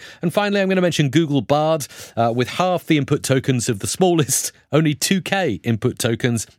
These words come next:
and only available via the Google interface. So no A P I that I can see right now,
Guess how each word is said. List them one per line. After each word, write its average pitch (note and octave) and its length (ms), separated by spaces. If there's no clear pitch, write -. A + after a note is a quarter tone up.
and D#3 120
only G3+ 180
available F#2+ 480
via D#2+ 300
the F2 120
Google G#2 520
interface. F2+ 480
So F2 300
no C3 280
A A#2+ 120
P B2 200
I A2 160
that G2 140
I F#2+ 100
can G#2+ 240
see G#2 340
right G2 320
now, C#3+ 320